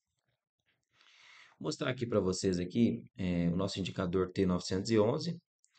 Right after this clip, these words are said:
Lembrando que eu tô na configuração que eu explico lá dentro do, do treinamento, que é a configuração que é essa aqui, a força, a sensibilidade, o valor do filtro,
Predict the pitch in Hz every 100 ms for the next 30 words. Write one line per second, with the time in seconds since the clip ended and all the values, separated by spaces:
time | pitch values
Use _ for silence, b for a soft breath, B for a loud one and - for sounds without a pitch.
0 | B B B B - 107 107 110 113 107
1 | - 104 98 87 - 85 - 101 92 87
2 | - 101 98 90 85 - 92 90 - 107
3 | 131 127 87 87 85 85 - _ - 95
4 | 90 90 87 87 - - 90 85 117 117
5 | 85 - _ _ b b b b b b
6 | b - 113 110 113 143 139 139 135 131
7 | - 151 151 147 - 170 170 87 - -
8 | 123 151 170 - - - 117 117 104 104
9 | 101 92 127 180 180 120 101 101 104 104
10 | 107 - 117 160 - 170